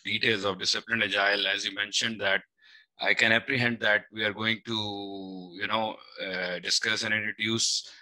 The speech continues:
another way of jargons or terminologies to make ourselves, you know, uh, fixed to the methods or some, you know, I don't know, uh, uh, if you're going to, uh, introduce some new, uh, terminology,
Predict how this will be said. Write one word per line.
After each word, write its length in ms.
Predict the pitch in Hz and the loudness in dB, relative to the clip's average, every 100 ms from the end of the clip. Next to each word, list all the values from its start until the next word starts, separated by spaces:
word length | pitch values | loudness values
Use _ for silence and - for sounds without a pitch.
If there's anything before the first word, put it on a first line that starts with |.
| - 104 | -8 2
another 360 | 110 117 123 | 4 6 6
way 200 | 110 117 | 6 8
of 180 | 113 107 - - | 8 6 2 -2
jargons 600 | 98 101 110 117 113 110 | 2 2 2 0 -2 -4
or 60 | |
terminologies 1000 | 107 107 104 101 110 110 113 110 110 - - | -6 -6 -2 0 0 0 0 -2 -2 -4 -4
to 240 | 110 101 | -4 -4
make 200 | 104 107 | 2 4
ourselves, 640 | 107 104 - 110 104 - - _ _ _ | 4 4 2 -2 -4 -8 -10 _ _ _
you 80 | 104 | 2
know, 400 | 110 113 107 92 - _ - 104 | 6 6 4 2 -6 _ -6 0
uh, 420 | 92 90 87 85 - _ _ _ - 55 | 2 2 -2 -6 -10 _ _ _ -20 -18
fixed 360 | - 117 117 - | -2 2 2 2
to 80 | 120 | 0
the 140 | 110 | 0
methods 560 | 104 104 - 117 110 107 | 4 2 4 4 6 4
or 240 | 107 101 | 0 0
some, 520 | 98 117 107 104 - - _ | -2 -2 -4 -6 -14 -20 _
you 100 | 117 | 0
know, 200 | 123 110 | 2 2
I 120 | 95 107 | 2 2
don't 120 | 117 | 6
know, 260 | 113 101 - | 6 4 -2
uh, 40 | - | -6
uh, 380 | 101 98 98 92 _ | -2 0 0 -4 _
if 720 | 101 98 95 92 - 110 104 | -4 -2 -2 -4 -8 -8 -6
you're 140 | 110 98 | -4 -4
going 240 | 104 104 107 | -2 -2 -2
to, 260 | 104 98 - - - - - | -2 -4 -8 -16 -18 -14 -2
uh, 400 | 104 98 92 87 80 - _ - | 2 4 2 0 -8 -18 _ -8
introduce 420 | 107 113 117 113 | -2 2 4 4
some 200 | 120 110 | 2 0
new, 300 | 113 139 127 - 117 113 | 2 2 0 -6 -10 -4
uh, 120 | 107 | -2
terminology, 720 | 101 113 107 107 127 117 90 | 0 0 2 4 4 2 -4